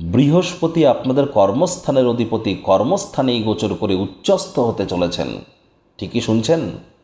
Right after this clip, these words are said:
বৃহস্পতি উচ্চস্থ হতে চলেছে কর্মস্থানে। একই সাথে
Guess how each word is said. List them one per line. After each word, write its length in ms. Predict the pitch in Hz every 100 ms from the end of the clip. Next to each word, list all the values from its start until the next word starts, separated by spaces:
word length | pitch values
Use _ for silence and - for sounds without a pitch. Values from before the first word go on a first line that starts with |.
| _ _ -
বৃহস্পতি 540 | 82 101 110 - 123
উচ্চস্থ 520 | 107 95 - 139 139
হতে 200 | 160 156
চলেছে 320 | 156 170 185 190
কর্মস্থানে। 680 | 175 180 196 - 110 82 - - _ _ _ _ _ -
একই 360 | 120 123 220
সাথে 560 | 196 - 151 107 82 107